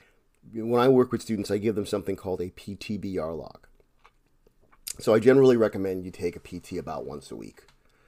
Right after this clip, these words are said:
And, uh, it can be standard practice for a lot of people. There's other, obviously other things you do. There's certain techniques you practice, things like that. But you wanna take a P T once a week to condition yourself and also to sort of see where you are and see where you need to target.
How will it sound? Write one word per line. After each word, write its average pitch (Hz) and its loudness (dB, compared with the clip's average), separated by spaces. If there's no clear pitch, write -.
And, 78 -12
uh, 78 -16
it - -18
can - -12
be 139 0
standard 76 -6
practice - -14
for - -14
a - -8
lot 78 -8
of 73 -18
people. 78 -10
There's 90 -6
other, 110 -2
obviously 101 -4
other 80 -8
things 80 -8
you 78 -12
do. 82 -8
There's 76 -14
certain - -16
techniques 127 -4
you - -6
practice, 95 -6
things 98 -10
like 87 -16
that. 104 -6
But 98 -8
you 123 -4
wanna 156 4
take 131 0
a 110 -4
P - -6
T 101 -8
once 95 -8
a 95 -8
week 90 -6
to 85 -12
condition 127 0
yourself 113 0
and 87 -6
also 78 -8
to 76 -8
sort 73 -12
of 69 -20
see 110 -8
where 101 -4
you 90 -10
are 90 -4
and 82 -12
see 104 -12
where 87 -4
you 78 -6
need 76 -8
to 76 -16
target. - -16